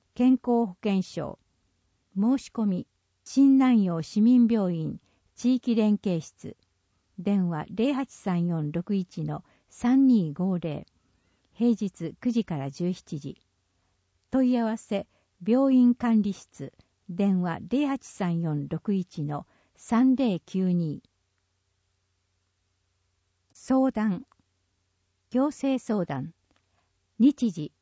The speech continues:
場所の順に読み上げます。一月二十二日水曜日、九時三十分から十一時三十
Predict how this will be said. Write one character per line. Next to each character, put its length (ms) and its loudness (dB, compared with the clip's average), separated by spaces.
場 180 -6
所 160 -2
の 140 6
順 260 2
に 120 2
読 160 0
み 140 0
上 60 -4
げ 140 -6
ま 140 -6
す。 200 -20
一 280 -2
月 300 -2
二 200 6
十 160 -2
二 260 -2
日 200 -12
水 320 0
曜 200 0
日、 220 -10
九 120 -4
時 140 0
三 300 0
十 140 -4
分 280 -6
か 140 -10
ら 220 -6
十 220 -2
一 220 -4
時 140 -4
三 260 -2
十 140 -6